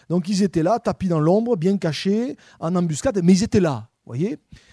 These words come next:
Et, euh, j'allais dire, euh, ainsi un petit peu est, est l'ennemi de notre âme, hein. Et, et Pierre le dit bien, hein, « Veillez, soyez sobres, votre adversaire le diable rôde comme lion rugissant, cherchant qui il va dévorer, résistez-lui avec une foi ferme. » Je crois que c'est important de réaliser,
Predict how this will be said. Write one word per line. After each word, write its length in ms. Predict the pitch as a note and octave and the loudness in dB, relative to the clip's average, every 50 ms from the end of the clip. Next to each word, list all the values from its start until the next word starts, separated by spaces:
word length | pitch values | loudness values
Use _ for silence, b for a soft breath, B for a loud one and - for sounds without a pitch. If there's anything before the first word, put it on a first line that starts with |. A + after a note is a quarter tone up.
| B B B | B B B
Et, 180 | - D#3 E3 E3+ | -2 0 2 2
euh, 340 | E3 D#3+ D#3+ D#3 D3+ D3 D3 C#3+ | 2 2 0 -2 -4 -6 -6 -4
j'allais 160 | D#3 E3 F#3 | -2 -2 -2
dire, 200 | G#3 D4+ C#4 A3+ | 0 0 2 2
euh, 120 | E3 D3+ - - | 2 2 2 0
ainsi 280 | F3 F#3+ F#3 - - | 0 0 0 -2 -4
un 60 | B3+ A3+ | -6 -6
petit 180 | E3+ - F#3+ | -6 -8 -10
peu 160 | E3 - B3+ A#3+ F#3+ | -10 -6 -2 -2 -2
est, 140 | D#3+ - - | -2 -2 -2
est 40 | D3+ | -2
l'ennemi 260 | F3+ F#3 F3+ F#3+ G#3 | -2 -2 -2 -2 -2
de 60 | G3+ | -4
notre 240 | G3 F#3+ F3+ - - | -4 -6 -6 -8 -8
âme, 240 | F3+ D3+ A#2+ G2+ F2+ - - | -10 -8 -10 -10 -14 -14 -14
hein. 160 | C3 E3+ F#3 - | -14 -12 -12 -12
Et, 380 | A#2 A2+ A2+ - - A#2 A#2+ | -12 -12 -12 -12 -12 -14 -14
et 160 | A#2+ - C3+ A#2+ - | -14 -16 -20 -18 -12
Pierre 200 | C#3+ D3 C#3+ B2+ | -8 -6 -6 -6
le 120 | B2 A#2 | -6 -8
dit 100 | A2 G#2+ | -8 -8
bien, 240 | G#2 C3 F3 G#3 F#3+ | -6 -6 -6 -6 -6
hein, « 300 | D3 F3 G3+ G3 D3 A#2 A2 | -8 -8 -8 -8 -10 -10 -10
Veillez, 380 | A2 G2+ A2+ A2 A2+ C#3 F3+ G3+ | -10 -10 -10 -8 -4 -4 -4 -4
soyez 260 | - - B2 A#2+ A#2+ | -6 -12 -12 -12 -12
sobres, 280 | A2 - - F3+ F#3+ F3+ | -12 -10 -8 -8 -10 -10
votre 160 | C3+ B2 - | -12 -12 -12
adversaire 380 | B2+ B2 C3 A#2+ A2 - D3 C3 | -12 -12 -12 -12 -12 -12 -10 -10
le 80 | A2+ | -10
diable 220 | G#2+ C3 E3+ E3 C3 | -6 -6 -6 -6 -6
rôde 320 | A#2 A2 D3+ E3+ D#3 C3 | -6 -4 -4 -4 -4 -6
comme 240 | - - C3 C3 C3 | -8 -8 -8 -6 -6
lion 180 | C3+ C3+ B2 | -6 -6 -6
rugissant, 460 | A#2 B2 A#2 A#2 A#2 - - F#3 G#3+ F#3+ | -6 -8 -10 -10 -10 -10 -10 -10 -10 -10
cherchant 400 | - - - - - D#3+ C#3+ b b b b b b | -12 -14 -16 -16 -16 -16 -16 b b b b b b
qui 120 | - - G3 | -6 -6 -4
il 80 | E3 | -2
va 120 | D3 D3+ C#3 | -2 -4 -2
dévorer, 440 | C3+ C#3+ C3+ B2 B2+ A#2+ E3 G3+ | -2 -4 -4 -4 -4 -2 0 0
résistez-lui 560 | F3+ D3 F3+ E3+ E3 F#3 D#3 - E3 E3 G#3+ A3 | 0 0 0 0 0 -4 -6 -4 -4 -2 -2 -4
avec 180 | E3+ D3+ - | -4 -6 -6
une 100 | F#3 F3 | -6 -6
foi 220 | D#3 - - - D3 | -6 -6 -8 -10 -12
ferme. » 360 | - - F3+ D3+ B2+ A2 A#2 - | -12 -12 -12 -12 -12 -14 -16 -18
Je 60 | - | -16
crois 120 | - - | -16 -14
que 60 | A#3 | -14
c'est 100 | - - | -12 -10
important 380 | G#3 G3 - G3 G3 - A#3+ B3 | -10 -12 -12 -14 -18 -14 -12 -10
de 80 | G#3+ D#3+ | -8 -8
réaliser, 480 | D3 D#3+ D#3 C#3+ C#3 C#3+ F#3+ B3 C4 | -6 -4 -6 -6 -6 -6 -6 -6 -8